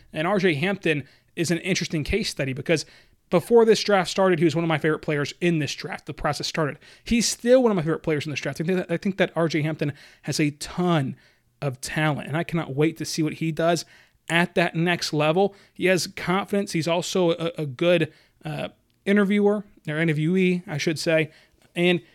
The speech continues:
he says that he fits great with Oklahoma City. I asked him about how that interview went because,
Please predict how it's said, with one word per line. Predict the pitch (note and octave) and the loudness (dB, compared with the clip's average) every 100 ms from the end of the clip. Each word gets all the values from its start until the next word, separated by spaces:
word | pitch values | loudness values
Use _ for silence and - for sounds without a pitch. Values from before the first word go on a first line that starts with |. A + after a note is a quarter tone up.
| _ | _
he | - G#3 | -2 0
says | C4+ B3+ | 4 4
that | A#3+ | 4
he | F#3+ A3 | 2 2
fits | B3 - | 2 0
great | C#3+ D#3+ G#3 | -2 2 2
with | G3 - | 2 0
Oklahoma | D3+ C#3 C#3+ | -2 -4 -6
City. | - C#3 - - _ _ _ | -6 -8 -10 -16 _ _ _
I | E3 | 0
asked | E3 F#3 G#3 | 2 4 4
him | F#3+ | 4
about | F3 | 4
how | F3 | 4
that | F3 | 4
interview | E3+ F3 E3+ | 4 4 4
went | E3+ F3+ | 4 2
because, | D#3+ D#3 D#3+ D3+ | -2 2 4 2